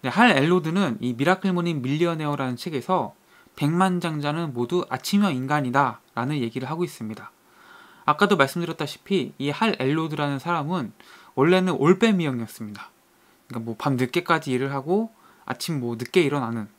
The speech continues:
뭐 그런 생활을 가진 뭐 일반적인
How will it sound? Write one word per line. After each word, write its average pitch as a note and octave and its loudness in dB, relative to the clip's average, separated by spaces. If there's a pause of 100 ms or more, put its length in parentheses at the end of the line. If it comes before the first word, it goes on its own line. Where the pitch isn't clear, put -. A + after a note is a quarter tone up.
(160)
뭐 A#2+ -10
그런 F3+ 4
생활을 D#3+ -4
가진 A#2+ -8 (300)
뭐 G#2+ -8 (380)
일반적인 D#3 0